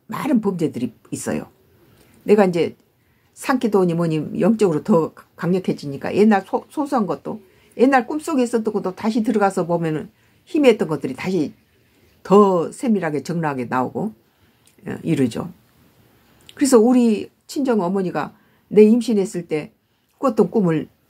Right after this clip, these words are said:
지금 상태에서는 들어가서 나도 그 꿈을, 어, 어, 엄-, 우리 친정 엄마가 나, 내 임신했을 때 태몽을 나도 함께 볼 수 있어요.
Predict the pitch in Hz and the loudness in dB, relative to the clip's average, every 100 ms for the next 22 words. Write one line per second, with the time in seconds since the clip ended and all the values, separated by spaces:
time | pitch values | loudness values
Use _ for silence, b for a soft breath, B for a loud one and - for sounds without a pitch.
0 | _ _ - 277 311 277 233 196 208 226 | _ _ 0 2 4 6 6 4 0 -2
1 | - 180 156 135 - 220 185 165 147 165 | 0 -2 -4 -4 0 2 2 -2 0 2
2 | 214 220 214 190 151 139 127 - _ _ | 2 0 -2 -2 -2 -2 -4 -6 _ _
3 | _ _ _ - - - - - 175 190 | _ _ _ -20 -20 -12 -12 0 2 2
4 | 185 - _ - 190 180 175 247 208 165 | 0 -4 _ -2 0 0 -4 0 0 2
5 | 170 156 139 - 151 165 - 165 165 196 | 0 0 -2 -2 0 0 -2 -2 0 0
6 | 214 165 156 143 139 131 b b b b | -2 -4 -4 -6 -8 -10 b b b b
7 | - 269 240 156 - - 175 233 220 277 | 0 4 4 2 -4 -2 -2 0 -2 -2
8 | 220 180 127 120 117 - - | -2 -2 -4 -6 -10 -10 -14